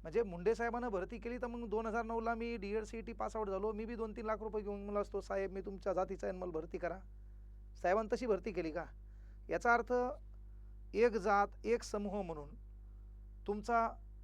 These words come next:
जो काही द्वेष असेल, टीका असेल, टिप्पणी असेल, तुमच्या मनात राग असेल,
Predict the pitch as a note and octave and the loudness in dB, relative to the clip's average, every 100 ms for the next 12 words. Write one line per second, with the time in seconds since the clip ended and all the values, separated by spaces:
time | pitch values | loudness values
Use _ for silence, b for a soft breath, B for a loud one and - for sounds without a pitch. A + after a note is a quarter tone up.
0 | - - - - - - - - C4 C#4 | -14 -14 -14 -14 -14 -14 -14 -2 2 8
1 | C4 G#3 A3 G#3 G#3 G#3 G3 - F#3+ G3 | 8 8 6 6 2 2 0 -2 2 4
2 | F3+ F#3+ F#3 G3 F#3 F3 F#3 F3 F3+ F#3 | 4 0 -4 -6 -4 -4 -4 -6 -4 -2
3 | F3 F3 F3 F3 E3 D#3 F3 | 0 -2 2 2 2 -2 -6